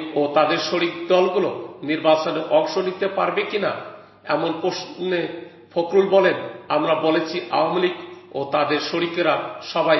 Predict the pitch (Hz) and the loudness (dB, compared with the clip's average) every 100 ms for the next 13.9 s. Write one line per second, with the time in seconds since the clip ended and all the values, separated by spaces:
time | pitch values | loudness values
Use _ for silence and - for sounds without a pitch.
0 | - 180 220 220 135 - - - _ _ | 2 2 0 -2 -8 -10 -16 -20 _ _
1 | - 151 151 170 175 165 165 143 - - | 0 0 2 -2 -2 -2 -2 -4 -6 -14
2 | - 143 143 147 139 139 135 - 151 123 | -8 -6 0 0 0 -2 -4 -6 -8 -8
3 | - - - _ _ _ _ _ _ - | -12 -20 -20 _ _ _ _ _ _ -8
4 | 135 - 135 - 175 - 185 165 - - | -6 -4 -6 -2 -4 -2 -4 -4 -6 -8
5 | - 135 - 147 147 147 - 151 - 117 | -6 -6 2 4 6 4 2 -4 -4 -8
6 | - - - _ _ _ _ 160 170 208 | -10 -18 -20 _ _ _ _ -2 2 2
7 | 208 202 208 220 - - 151 165 151 - | 8 8 6 2 0 0 -2 -2 -6 -10
8 | - - - 131 143 156 143 156 165 180 | -16 -18 -4 -2 -2 -4 -4 -4 -2 -2
9 | 202 - - - _ _ _ _ _ - | -4 -12 -20 -20 _ _ _ _ _ -2
10 | 151 214 180 175 175 165 - - - - | 2 2 2 0 -2 -4 -10 -14 -20 -4
11 | 143 151 160 156 160 147 123 - - - | 2 4 4 2 0 0 -2 -8 -16 -2
12 | 131 135 131 127 120 127 - - - - | 0 2 2 0 -2 -8 -10 -14 -18 -20
13 | _ _ _ _ _ _ - - - | _ _ _ _ _ _ -6 -4 -4